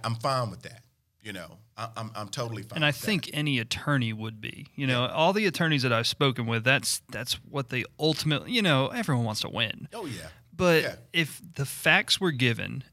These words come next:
Speaker 2: and they did it fairly and justly,
Speaker 1: Yes.
Speaker 2: <sighs> you, y-,
Speaker 1: Yeah.
Speaker 2: what's there to complain
Speaker 1: Yeah,
Speaker 2: about?
Speaker 1: exactly. And, and, and actually, that's, that's my mantra, you know, fairness
Speaker 2: Mm-hmm.
Speaker 1: to all,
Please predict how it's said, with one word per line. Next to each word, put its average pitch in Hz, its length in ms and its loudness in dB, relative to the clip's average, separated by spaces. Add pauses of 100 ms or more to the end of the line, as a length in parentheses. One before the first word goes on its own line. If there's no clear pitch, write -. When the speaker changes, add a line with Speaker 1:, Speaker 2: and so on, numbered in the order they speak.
(120)
Speaker 2:
and 139 340 2
they 143 160 6
did 131 240 0
it - 140 -2
fairly 143 520 4
and 120 120 2
justly, 135 440 4
Speaker 1:
Yes. - 240 -4 (200)
Speaker 2:
<sighs> 139 80 -10 (340)
you, 139 240 -4
y-, 143 100 -10 (580)
Speaker 1:
Yeah. 196 80 -2
Speaker 2:
what's 190 200 6
there 180 160 8
to 170 80 8
complain 123 420 2
Speaker 1:
Yeah, 196 100 -2
Speaker 2:
about? - 140 -4 (100)
Speaker 1:
exactly. 147 520 -8 (300)
And, 156 140 -8
and, 160 160 -6
and 143 200 -8
actually, 139 300 -6
that's, 110 220 -8
that's 110 180 -10
my 107 120 -10
mantra, 98 400 -10 (120)
you 110 100 -12
know, 92 140 -10
fairness 107 420 -6
Speaker 2:
Mm-hmm. 110 100 -10
Speaker 1:
to 95 40 -8
all, 95 320 -8